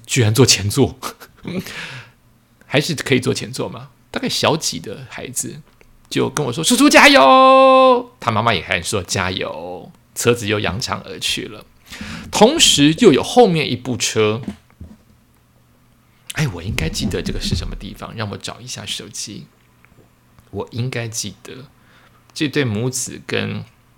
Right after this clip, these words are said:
跟这个全家的轿车，我应该没有照片，但我有那个地方的画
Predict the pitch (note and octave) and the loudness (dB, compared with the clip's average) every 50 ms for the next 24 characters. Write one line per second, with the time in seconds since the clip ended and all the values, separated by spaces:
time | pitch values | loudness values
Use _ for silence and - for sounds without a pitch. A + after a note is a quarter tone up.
0 | _ _ _ _ _ _ _ _ - - - - - - _ _ _ - C3+ B2+ | _ _ _ _ _ _ _ _ -20 -20 -20 -20 -20 -20 _ _ _ -4 -4 -4
1 | C3 - C3 - - - - - A2 G#2+ G#2+ A2 - B2 A#2+ B2 A#2 A2 G2+ - | -2 -4 -6 -8 -6 -6 -6 -6 -6 -8 -6 -4 -2 -2 -2 -2 -4 -8 -10 -8
2 | - C#3+ A2+ G#2 G#2+ A2 - - - - A#2+ A#2 A#2+ A2+ A#2 - A2 A#2 - - | -6 -6 -6 -6 -8 -8 -8 -8 -8 -6 -8 -8 -8 -10 -12 -12 -12 -12 -12 -12
3 | - C#3 C#3 D3+ D3+ - - C3 B2+ C3+ C3+ B2 B2 C3 E3+ F#3 D#3 G#2 - - | -12 -12 -10 -10 -10 -8 -6 -6 -6 -6 -6 -6 -4 -2 -2 0 -2 -2 -4 -4
4 | - D3+ A#2+ A#2 A2+ - - - C#3 A#2+ A2 A2 - A#2+ A2+ A#2 B2 A#2+ G2+ F#2+ | -2 -2 -2 -2 -2 -4 -6 -6 -4 -4 -4 -4 -4 -6 -4 -2 -2 -2 -2 -4
5 | G#2 A#2+ C3 C3+ B2 - G2 - - - B2+ A2+ G2+ F#2 - - G#2 F#2+ G2+ G#2+ | -4 -6 -6 -6 -6 -8 -10 -12 -8 -6 -6 -6 -6 -8 -6 -2 -2 -2 -2 -2
6 | G#2+ F#2+ - F2 C#2+ G1+ - - - - - - C3+ A#2 G2+ F2 E2 - | -6 -8 -8 -10 -10 -10 -10 -12 -14 -18 -6 -2 0 0 0 -2 -6 -12